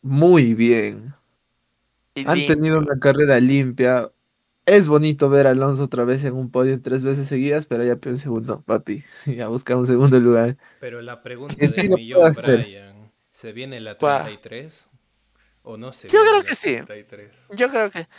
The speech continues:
Speaker 2: yo creo que sí. ¿Sabes por qué
Speaker 3: Tarde
Speaker 2: pienso
Speaker 3: o
Speaker 2: eso?
Speaker 3: temprano
Speaker 2: Eh,
Speaker 3: va a venir. Ya te digo, yo
Speaker 2: sí.
Speaker 3: sé.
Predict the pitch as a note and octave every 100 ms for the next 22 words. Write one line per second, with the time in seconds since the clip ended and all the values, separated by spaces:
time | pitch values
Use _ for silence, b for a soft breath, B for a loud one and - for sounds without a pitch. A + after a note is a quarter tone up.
0 | b B3+ E4+ D4 G3 D3+ C3 A3 B3+ -
1 | F#3 - E3+ D#3 E3+ C3+ D3+ D3 F3 -
2 | C3 C3 A#2+ A#2+ A#2 A2 G#2+ G#2+ A#2+ A2+
3 | _ _ _ A2+ - G2+ G2 F#2+ G2+ D#4
4 | -